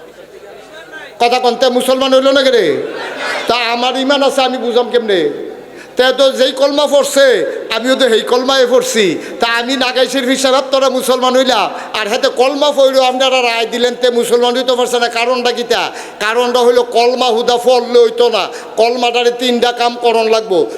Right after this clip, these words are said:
একবার মুহে কইবেন, অন্তরে বিশ্বাস করবেন, কাজে প্রকাশ করবেন। সুবহানাল্লাহ কইতেন না? দুই হাজার সালে আমি প্রথম হজ গেছি। হজ গেছি পরে সৌদি আরবে মক্কায় যারা আমার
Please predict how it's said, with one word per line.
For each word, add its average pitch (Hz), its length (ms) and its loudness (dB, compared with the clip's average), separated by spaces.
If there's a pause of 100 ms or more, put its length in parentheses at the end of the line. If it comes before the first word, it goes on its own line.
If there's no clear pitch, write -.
(100)
একবার 214 460 -2
মুহে 226 360 4
কইবেন, 220 580 2 (260)
অন্তরে 240 520 2
বিশ্বাস 233 520 0
করবেন, 220 420 0 (260)
কাজে 240 460 0 (120)
প্রকাশ 233 460 -2
করবেন। 143 440 0
সুবহানাল্লাহ 226 520 2
কইতেন 262 220 0
না? 208 240 0 (1160)
দুই 294 180 2
হাজার 302 280 0
সালে 185 400 -2 (340)
আমি 190 300 -6
প্রথম 185 360 -2
হজ 147 300 0
গেছি। 156 300 -6 (420)
হজ 240 300 -2
গেছি 220 220 -2
পরে 190 440 0
সৌদি 175 360 0
আরবে 196 260 -2
মক্কায় 175 460 -4
যারা 151 220 -4
আমার 156 220 -2